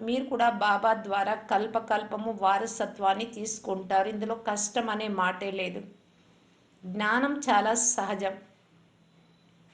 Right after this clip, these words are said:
ఎనభై నాలుగు జన్మల చక్రం మీ బుద్ధిలో ఉంది. ఇప్పుడు నాటకం పూర్తి అవుతుంది. ఇక కొద్ది సమయం మాత్రమే మిగిలి ఉంది.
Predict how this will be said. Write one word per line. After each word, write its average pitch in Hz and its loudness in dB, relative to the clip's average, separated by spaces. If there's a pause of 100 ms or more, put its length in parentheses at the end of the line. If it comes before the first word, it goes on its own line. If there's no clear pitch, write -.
(680)
ఎనభై 254 6
నాలుగు 247 2
జన్మల 214 0
చక్రం 240 0
మీ 214 -4
బుద్ధిలో 196 -2
ఉంది. 202 -4
ఇప్పుడు 233 -2
నాటకం 202 0
పూర్తి 220 -4
అవుతుంది. 190 -2
ఇక 208 0
కొద్ది 220 -2
సమయం 214 0
మాత్రమే 208 0
మిగిలి 196 -4
ఉంది. 180 -6